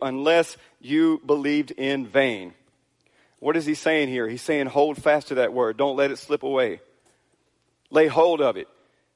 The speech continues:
Hold firmly. Treasure it. Keep it." And I like what he says when he says, "Being saved." Too many times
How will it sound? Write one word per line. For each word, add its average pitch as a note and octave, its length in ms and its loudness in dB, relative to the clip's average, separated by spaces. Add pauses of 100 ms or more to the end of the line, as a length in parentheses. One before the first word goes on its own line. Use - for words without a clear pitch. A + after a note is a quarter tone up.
(120)
Hold F#3 440 2
firmly. E3+ 440 2 (240)
Treasure F#3 560 2
it. G#2+ 120 -6 (320)
Keep G3 300 0
it." - 260 -4 (1400)
And - 80 -2
I D3 60 4
like F#3+ 240 4
what F3 100 2
he D#3+ 80 2
says D#3 320 4
when D3+ 100 -6
he D3+ 60 -4
says, C#3 260 2
"Being D3 380 -2
saved." G#2 420 -4 (2250)
Too D#3+ 140 -2
many F3+ 160 2
times E3 560 2